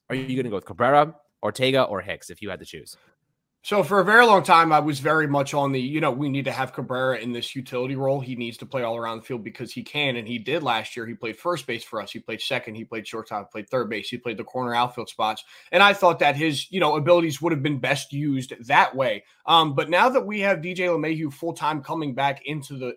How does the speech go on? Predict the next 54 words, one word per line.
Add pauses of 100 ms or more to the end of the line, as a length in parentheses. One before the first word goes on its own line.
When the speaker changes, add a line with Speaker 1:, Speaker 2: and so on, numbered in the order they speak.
Speaker 2:
into
the
fold,
really, (220)
he's
not
as
much
of
a
utility
guy
as
Cabrera
is
being
able
to
play
the
outfield
spots,
but
he
plays
all
over
the
infield. (340)
And,
you
know,
with
the
way
that
free
agency
panned
out,
we
didn't
end
up
bringing
Benintendi
back
or
one
of
those
top-tier
left
fielders.